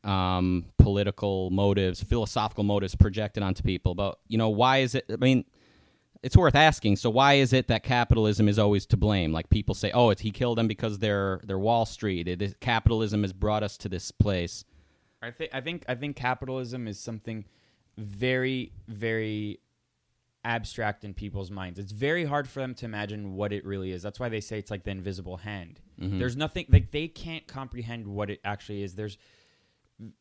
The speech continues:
Speaker 2: so, so to them, it's like, uh, it's easy for them to attack it, I think, because they just, it, it, you know, you can't picture it. Like,
Speaker 1: I agree with, uh,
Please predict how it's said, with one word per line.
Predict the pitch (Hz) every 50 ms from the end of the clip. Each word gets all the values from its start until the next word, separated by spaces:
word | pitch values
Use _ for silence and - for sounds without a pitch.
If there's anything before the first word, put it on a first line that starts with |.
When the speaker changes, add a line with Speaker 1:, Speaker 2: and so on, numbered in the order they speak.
| _ _ _ _ _ _ _ _ _ _ _ _ _ _ _ _ _ _ _ _ _ _ _
Speaker 2:
so, | - - - 147 139 131
so | - - - 143 135
to | 120 - -
them, | 139 147 151 147
it's | 139 - - -
like, | 127 123 120 - -
uh, | 123 117 113 113 113 113 113 104 - - _ _ _ _ _ _ _ _ _ _ _ _ _ _ _ _ _ _ _ _ _ _ _ _ _ _ _ _ -
it's | 127 123 - - -
easy | 156 160 160 143 143 156 139
for | - 139 131
them | 131 131 131 123
to | - - 127 123
attack | 110 - - 127 143 151 - -
it, | 104
I | 95 87 87
think, | - - 95 92 -
because | - 101 - - 107 101 92
they | 107 101
just, | 95 107 101 - - _ _ _ _ _ _ _ _ _ _ _ -
it, | - - 110 -
it, | 123 127 - _ _ _ _ _ 95 - _ _ _
you | - 135 127
know, | 113
you | 104 104
can't | - - 135 - -
picture | 151 156 - - - 101
it. | 90 - - - _ _ _ _ _ _ _ _ _ _ _ -
Like, | 139 143 139 - _ _ _ _ _ _ _ _ _ _ _ _ _ _ _ _ _ _
Speaker 1:
I | - - 135
agree | 139 139 127 127 143 160 180 180 156 135 -
with, | 127 127 131 127 - - - - _ - -
uh, | 127